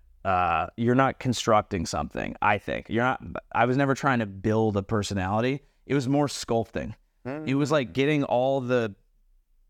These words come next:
Speaker 1: inauthentic shit and scraping it down to just being, like, kind of the funny version of me that exists with it inside me on stage.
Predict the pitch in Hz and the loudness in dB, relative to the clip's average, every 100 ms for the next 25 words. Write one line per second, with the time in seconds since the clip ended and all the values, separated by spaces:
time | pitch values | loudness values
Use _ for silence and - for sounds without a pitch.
0 | - 135 127 120 123 120 120 98 - 120 | 2 4 4 4 2 2 0 -2 0 0
1 | 110 - 110 107 - - 131 127 127 113 | 0 0 0 0 -2 2 2 4 0 0
2 | 95 110 110 113 104 110 101 95 107 113 | 2 2 2 2 0 -2 -2 -2 0 2
3 | 110 110 101 - - 107 110 101 - _ | 2 2 0 -4 -2 0 0 -2 -8 _
4 | _ _ _ - 107 110 - 120 120 117 | _ _ _ -18 -2 -2 2 2 4 2
5 | 107 117 110 110 104 110 110 101 101 101 | 4 2 2 0 2 2 2 2 0 0
6 | 107 - 107 98 98 101 107 107 104 101 | -2 0 0 0 -2 0 4 4 4 2
7 | 95 92 92 92 92 82 71 - | 2 2 0 -2 -2 -2 -4 -8